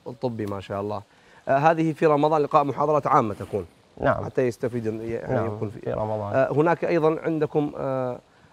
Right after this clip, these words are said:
Speaker 1: آه، يعني أمور أخرى تحدث في رمضان، مثلًا عندكم إفطار جماعي أو عندكم مثلًا
Speaker 2: نعم، مستمر الإفطار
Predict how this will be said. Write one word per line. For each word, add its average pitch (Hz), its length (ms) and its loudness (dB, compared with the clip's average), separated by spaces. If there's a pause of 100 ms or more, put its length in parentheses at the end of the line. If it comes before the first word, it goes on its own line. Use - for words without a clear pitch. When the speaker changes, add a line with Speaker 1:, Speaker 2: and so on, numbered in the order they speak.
(140)
Speaker 1:
آه، 113 640 -4 (420)
يعني 117 320 -2
أمور 135 360 0
أخرى 131 260 0
تحدث 131 320 -8
في 135 140 -2
رمضان، 123 460 0 (160)
مثلًا 117 260 -4
عندكم 113 360 -6
إفطار 131 460 2
جماعي 127 720 -4 (340)
أو 113 120 2
عندكم 120 400 -2
مثلًا 117 280 -2
Speaker 2:
نعم، 127 400 2
مستمر 147 500 0
الإفطار 117 560 -2